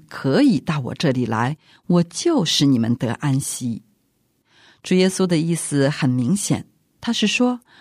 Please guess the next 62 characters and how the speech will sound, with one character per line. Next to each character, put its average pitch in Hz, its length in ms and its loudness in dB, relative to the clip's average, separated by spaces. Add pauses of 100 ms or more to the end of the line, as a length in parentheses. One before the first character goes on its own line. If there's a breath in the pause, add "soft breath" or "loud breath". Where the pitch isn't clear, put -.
(100)
：“我 180 140 2
在 247 160 -2
这 254 240 2
里， 143 260 2 (220 soft breath)
我 175 100 2
要 226 160 4
替 247 240 0
你 180 160 6
背 269 240 0
负 - 220 0
沉 170 340 0
重 269 220 2
的 160 80 0
担 220 320 2
子， - 340 -4 (380 soft breath)
只 202 160 2
要 302 140 4
你 185 160 6
愿 190 280 4
意 139 60 0
让 165 220 0
我 117 100 0
替 - 180 0
你 131 160 4
背 143 240 -2
负， - 300 -6 (240 soft breath)
我 135 260 0
就 220 380 0
做 147 280 0
得 120 120 -6
到。” 147 340 -4 (1400 soft breath)
每 180 140 4
一 196 140 0
个 214 140 2
人 160 280 4
都 190 160 0
会 170 140 0
在 160 260 0
某 135 140 2
些 170 180 0
时 131 180 -2
刻 131 320 -2
感 123 220 0
受 143 160 -2
到 135 180 0
生 165 280 0
活 123 180 -4
的 135 120 -4
压 175 340 -4
力， 165 220 -4 (520 soft breath)
我 156 80 0
们 175 160 4
感 147 180 2
受 156 160 0
到 151 160 0
生 175 240 0
活 165 140 -4
的 151 140 -2
担 165 260 -2
子 156 160 -2
很 131 480 -2
重， - 320 0